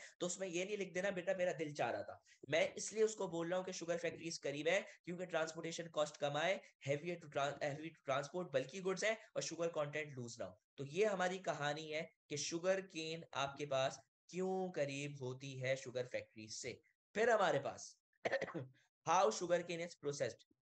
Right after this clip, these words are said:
इसको जल्दी से समझ लो कि भाई sugar cane कैसे process होता है।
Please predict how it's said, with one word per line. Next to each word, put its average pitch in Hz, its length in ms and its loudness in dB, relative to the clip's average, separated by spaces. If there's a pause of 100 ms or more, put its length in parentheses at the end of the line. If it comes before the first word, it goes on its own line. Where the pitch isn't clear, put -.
(120)
इसको - 240 -4
जल्दी 185 360 -2
से 220 120 -6
समझ 175 280 -2
लो 185 120 -2
कि 185 80 -4
भाई 170 140 2
sugar 165 300 -2
cane 170 220 -4
कैसे 156 240 0
process 135 420 -6
होता - 160 -14
है। - 60 -16